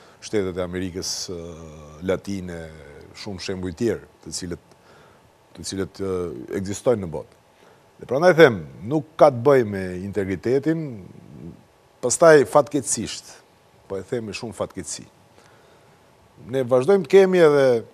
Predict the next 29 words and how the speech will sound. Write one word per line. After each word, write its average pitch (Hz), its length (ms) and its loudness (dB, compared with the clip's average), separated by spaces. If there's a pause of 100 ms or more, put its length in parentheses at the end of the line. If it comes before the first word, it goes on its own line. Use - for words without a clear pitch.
(180)
kryetar 147 400 4
partive 127 400 -2
politike 120 480 -6
shqiptare 135 480 -2
të 110 80 -12
cilët 120 240 -8
nuk 117 240 -8
dinë 135 240 -4
se 104 160 -8
çfarë 90 300 -10
kërkojnë, - 340 -16
nuk 101 160 -8
dimë 123 240 -6
se 117 160 -2
janë 110 320 -2
aty. - 220 -20 (1500)
Dhe 110 200 0 (440)
me 101 240 -2
ose 185 240 2
pa 156 80 2
dashje 143 320 4
bëjnë 117 240 -6
shumë 151 220 -10
gabime 65 340 -12 (1400)
në 95 80 -14
aspektin 98 400 -6
strategjik, 87 640 -6 (320)
politik 85 320 -8
bërjes. 69 380 -12